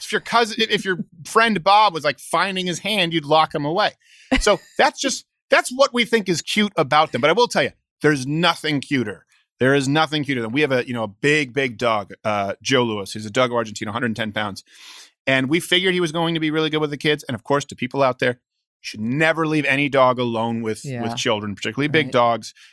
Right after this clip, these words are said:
Speaker 1: no matter how good they are. But the, what's, there's something so cute about bridled control,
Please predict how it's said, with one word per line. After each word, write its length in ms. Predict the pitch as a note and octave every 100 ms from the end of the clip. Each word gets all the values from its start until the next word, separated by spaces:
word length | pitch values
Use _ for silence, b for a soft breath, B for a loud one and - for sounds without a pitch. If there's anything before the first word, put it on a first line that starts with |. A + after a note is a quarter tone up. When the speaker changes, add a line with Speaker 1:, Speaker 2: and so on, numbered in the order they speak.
| b -
Speaker 1:
no 100 | B2
matter 280 | A#2+ C3+
how 160 | D3 F#3
good 220 | F#3 F#3+
they 140 | C3+ B2
are. 240 | G#2+ G#2 _ _
But 340 | E3 B2+ - - _ _ _ _ _ _ _
the, 600 | B2 C#3+ C#3+ C3+ C3 A#2+ _ _ _ -
what's, 320 | C#3 - -
there's 260 | C#3+ C#3 -
something 360 | E3+ E3+ F#3+
so 200 | - D#3
cute 200 | C3 D3
about 260 | B2 A2 F#2
bridled 720 | G#2+ B2 B2 C#3+ C#3+ C#3 B2
control, 600 | B2 A2 - A2+ F#2+